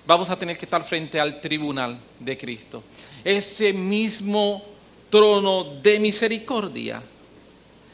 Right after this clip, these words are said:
ese mismo trono de gracia al que tú y yo ahora podemos acercarnos, en un momento determinado,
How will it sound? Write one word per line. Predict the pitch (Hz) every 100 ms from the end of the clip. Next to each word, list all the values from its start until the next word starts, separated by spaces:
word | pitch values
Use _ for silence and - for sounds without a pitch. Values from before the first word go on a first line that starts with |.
| -
ese | 156 175 202
mismo | 202 202 202
trono | 196 202 202 196
de | 165 202 208
gracia | 214 214 214 180
al | 170
que | 175 165
tú | - 214
y | 220
yo | 185 208
ahora | 196 202 220 196
podemos | 196 196 208
acercarnos, | 214 214 226 220 226 151 120 113 - - - - - - - - -
en | 131 131
un | 185 214
momento | 226 226 226 226
determinado, | 226 226 226 226 226 214 143